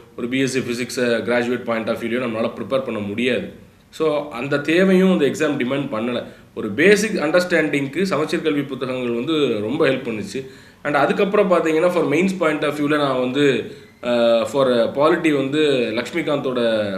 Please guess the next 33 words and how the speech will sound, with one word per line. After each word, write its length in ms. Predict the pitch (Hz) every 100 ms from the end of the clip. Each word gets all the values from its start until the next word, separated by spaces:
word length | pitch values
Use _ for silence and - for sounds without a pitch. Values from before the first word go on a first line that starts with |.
| -
பாலிட்டி 300 | 127 131 131
புக்கை 260 | 120 123 117
வந்து 180 | 117
நான் 380 | 139 123 107 95 92
almost 380 | 117 160 185 180
ஒரு 100 | 139
பத்து 240 | 120 120
பன்னெண்டு 240 | 165 156 135
தடவை 240 | 123 147
நான் 220 | 143 113
வந்து 60 | 117
ஃபுல்லா 500 | 117 117 123 110 92 - - - _ -
ரிவிஷன் 380 | 127 135 120
பண்ணியிருப்பேன். 420 | 107 104 95 104 101 - - _
And 160 | 123 123
அதுக்கப்புறம் 800 | 127 151 147 139 143 139 120 107
தமிழக 340 | 139 175 180
வரலாறும் 440 | 147 151 151 147
பண்பாடுக்கு 420 | 131 131 131 127 123
வந்து 180 | 127
மு 320 | 131 139 147 123
வரதராசனார் 520 | 135 143 135 131 123
அவர்களோட 380 | 117 113 113 98
புத்தகத்தை 420 | 101 120 107 113
வந்து 140 | 113
நான் 140 | 113 107
ரெஃபர் 280 | 98 101
பண்ணியிருக்கிறேன். 460 | 98 95 92 95 95 - - -
And 180 | 117 123
எக்கனாமிக்கு 760 | 117 110 120 185 185 185 170 151
பார்த்தீங்கன்னா, 840 | 135 123 123 120 123 139 127 101 95 - - -
நித்தின் 320 | 151 156 190 -
சிங்கானியா 400 | 151 147 139